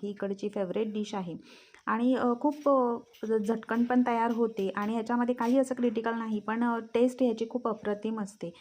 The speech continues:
तर आपण तीच रेसिपी आज पाहणार आहोत. त्याच्याचबरोबर मालवणी रस्सा, चिकन रस्सासुद्धा पाहणार आहोत. तर चिकन रस्सा आणि सुकं चिकन ह्याची रेसिपी जी आहे त्याच्यात थोडासा फरक आहे.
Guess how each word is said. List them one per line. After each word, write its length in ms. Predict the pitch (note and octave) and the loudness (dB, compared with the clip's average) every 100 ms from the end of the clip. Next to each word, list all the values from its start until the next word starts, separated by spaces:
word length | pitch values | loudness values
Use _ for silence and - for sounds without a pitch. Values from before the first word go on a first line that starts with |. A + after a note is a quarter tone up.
| - - - | -20 -18 -6
तर 80 | A#3 | -2
आपण 280 | A#3 A#3 A#3+ | 0 2 2
तीच 240 | B3+ B3 | 2 2
रेसिपी 500 | A3 G#3 A3 A3 A3 - | 2 0 -4 -4 -4 -2
आज 180 | G#3+ G3+ | -4 -4
पाहणार 400 | G#3+ G#3 F#3+ G3 | -4 -2 -2 -2
आहोत. 240 | G#3 F#3+ F3+ - - | -4 -6 -8 -10 -4
त्याच्याचबरोबर 720 | A3 A#3+ A#3+ A#3+ A#3+ A#3 B3+ | -2 0 2 2 2 2 2
मालवणी 560 | B3 A3 G#3 G#3+ A3 A#3+ - - - | 4 2 0 -2 -2 -4 -8 -20 -6
रस्सा, 440 | G#3+ A3 A3 A3 E3+ - _ _ - | 0 0 0 -2 -2 -6 _ _ -4
चिकन 300 | B3+ B3 A#3+ | 0 2 2
रस्सासुद्धा 480 | A3 A3 A3 A3+ A#3 | 0 -2 -2 0 0
पाहणार 400 | A3+ G#3+ G3+ G3+ | 0 -2 -2 -4
आहोत. 260 | F#3 F3+ - | -4 -6 -4
तर 60 | G#3+ | -6
चिकन 500 | - A#3+ B3 B3+ B3+ | -2 -2 2 4 4
रस्सा 260 | B3 C4 | 2 0
आणि 280 | B3+ A#3 A#3+ | 0 2 0
सुकं 260 | B3 A#3 A3 | 0 -2 -2
चिकन 260 | A3 G3 | -2 -2
ह्याची 280 | G3+ G3 A3 | -2 -2 -2
रेसिपी 340 | G#3+ G#3 G#3 | -2 -4 -6
जी 100 | G#3 | -4
आहे 280 | G#3+ F#3+ G3 | -4 -4 -4
त्याच्यात 240 | G3 - A#3+ | -6 -6 -6
थोडासा 520 | - C4+ C4+ C#4 C#4 C#4+ | 2 6 6 6 4 0
फरक 340 | C4+ A3+ A3 | 2 0 -2
आहे. 220 | G#3+ F3 | -4 -6